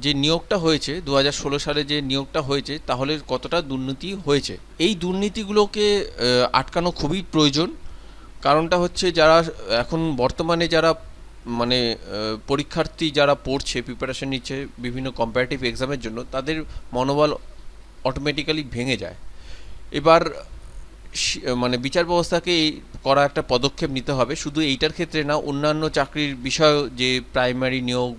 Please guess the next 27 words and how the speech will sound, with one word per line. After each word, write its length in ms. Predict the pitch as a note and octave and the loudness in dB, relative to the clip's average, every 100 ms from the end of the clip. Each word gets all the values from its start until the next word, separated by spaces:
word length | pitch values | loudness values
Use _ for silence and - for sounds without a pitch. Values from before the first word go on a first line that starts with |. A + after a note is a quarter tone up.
| - | -10
থেকে 200 | C3 B2 | -8 -8
শুরু 240 | - B2 | -8 -8
করে 200 | A#2+ B2+ | -6 -4
অন্যান্য 560 | B2 A#2+ B2 B2 B2+ A#2+ - - - - - | -4 -4 -2 -2 -4 -6 -8 -18 -18 -8 -2
বিভিন্ন 440 | B2 C3 C3+ C#3 | 0 0 0 0
যে 180 | B2+ C3+ | 2 0
নিয়োগের 520 | A#2+ B2+ C3 C3+ B2+ | 2 2 2 0 -2
দুর্নীতি 380 | B2+ C3 C3 D3+ | -2 -2 -2 -2
হয়, 280 | C3 G#2 F2+ - - | -2 -2 -4 -12 -12
সেগুলো 260 | C3 D3 | -6 -2
একটা 260 | D3+ C#3+ D3+ - - - - | 0 0 -4 -4 -16 -14 0
কড়া 220 | C3 D3 | 4 4
পদক্ষেপ 520 | - A#2+ B2 - D3+ | 4 0 0 -2 -4
নিতে 240 | C3+ B2+ | -4 -2
হবে। 260 | C#3 G2 E2 | 0 -2 -6
আহ, 840 | - - G2+ G#2 G2+ F#2+ F2+ F2+ | -12 -2 2 4 4 2 0 -8
সেটা 280 | - C#3+ C#3+ | -6 -2 0
বিচার 300 | C3 C3+ D3 | 0 2 4
ব্যবস্থার 420 | C#3+ C#3+ C#3+ D#3+ C#3+ - - | 6 6 6 2 2 -2 -6
প্রতি 280 | C#3 C#3+ C#3+ | -4 -2 0
সবাইকে 580 | - B2 C3 C3+ - D3 | 0 2 2 2 0 0
আস্থা 380 | F#2+ A#2 - | 2 0 2
রাখতে 260 | D3 C#3 - | 2 2 -2
হবে 220 | D3+ E3 E3+ | -2 -2 -2
এবং 340 | D3 D#3+ D#3+ | -2 -2 -2
বিচার 280 | B2 C#3 C#3+ | -4 0 2
ব্যবস্থা 560 | C3+ C#3 - D3+ D3+ | 2 0 0 2 2